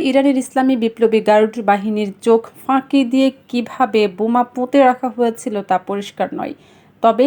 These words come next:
এর পক্ষে বিশ্বাসযোগ্য দাবি রয়েছে। মধ্যপ্রাচ্যের পাঁচ কর্মকর্তা এ নিয়ে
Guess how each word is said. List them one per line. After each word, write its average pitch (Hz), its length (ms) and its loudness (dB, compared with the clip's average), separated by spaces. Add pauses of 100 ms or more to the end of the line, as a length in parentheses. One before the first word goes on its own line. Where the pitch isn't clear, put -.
(180)
এর 202 160 -2
পক্ষে 220 360 -2 (220)
বিশ্বাসযোগ্য 226 800 -4
দাবি 185 300 0
রয়েছে। 180 340 -10 (600)
মধ্যপ্রাচ্যের 233 680 0 (100)
পাঁচ 262 240 0 (140)
কর্মকর্তা 214 580 0 (500)
এ - 60 4
নিয়ে 240 240 0